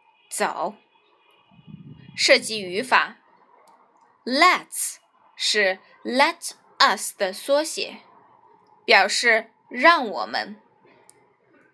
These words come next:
Let me表示让我。Let's或let me后面要用动词原形。例如，Let's go to the beach.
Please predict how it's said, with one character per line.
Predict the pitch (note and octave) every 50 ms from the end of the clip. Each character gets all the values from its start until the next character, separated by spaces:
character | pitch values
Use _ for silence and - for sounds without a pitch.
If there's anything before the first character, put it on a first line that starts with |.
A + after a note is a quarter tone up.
| _ _ -
Let | A#3+ B3+ D4+ D#4+ D#4+ - - B3+
me | B3+ C4+ F4 F#4+ D#4+ A3 F3 F3 G3+ A#3 - _ _ _ _ - _ _
表 | - G#3 F#3 F3+
示 | G3+ - - - A3+ A3 G#3 G3+ G#3 _ _ _ _ _ _ _ _
让 | - C4 D#4+ G#4 F#4 D4+ B3 G#3+
我。 | - - - - - - F3+ F#3 G#3 _ _ _ _ _ _ - _ _ _ _ _ _ _ _ _ _ _ _ _ _ _ _ _
Let's | - A#3 C4 D4+ D4+ A#3+ G#3 G#3 - - - - - - _ _ _ _ _
或 | - - - A#3 A3 G#3 G3 G3 G3+
let | A3 G#3+ A3+ C4+ D4 D#4 D#4 - -
me | B3 B3 D#4+ E4+ C4 B3+
后 | B3 - A3+ G#3 F#3+
面 | F#3+ F#3+ F#3 F3+ G3 - - - - _ _
要 | - A3+ G#3+
用 | G3+ G3 G3 F#3+
动 | G3+ - A#3+ G#3 F#3+
词 | - - - G3+
原 | G#3 F3+ C3+ - G3 B3+
形。 | - - - F#3 C3+ C3 E3 G3+ - _ _ _ _ _ _ _ _ _ _ _ - - - - - - - - -
例 | C4 C4+ B3
如， | A3+ G#3+ G3+ G#3 G3+ G3+ A3+ B3+ - _ _ _ _ _ - - - _ _ _ _ _
Let's | B3 A#3+ D4 F4+ G#4+ - - - - - _
go | - A3 A3+ C4
to | B3+ - - D4+
the | C4 D#4
beach. | D#4+ - - E4+ E4+ D#4+ G#3 - - - - - -